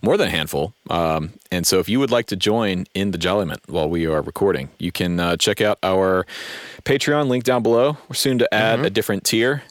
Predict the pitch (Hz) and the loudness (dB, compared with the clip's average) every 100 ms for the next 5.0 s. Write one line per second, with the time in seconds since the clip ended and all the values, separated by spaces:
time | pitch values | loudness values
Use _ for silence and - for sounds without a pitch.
0 | - 104 110 113 117 120 143 143 135 139 | -4 0 2 2 4 4 2 2 2 2
1 | - 151 143 110 - 104 104 - 101 104 | 2 0 2 0 0 2 2 2 2 2
2 | 104 101 101 101 - 127 131 131 127 117 | 4 2 2 0 0 0 0 0 0 2
3 | 113 107 120 120 120 117 - 104 98 98 | 0 0 -2 0 0 0 -2 -2 0 0
4 | 90 90 87 101 90 95 90 - - - | -2 -2 -2 -2 -2 0 -2 0 -4 -4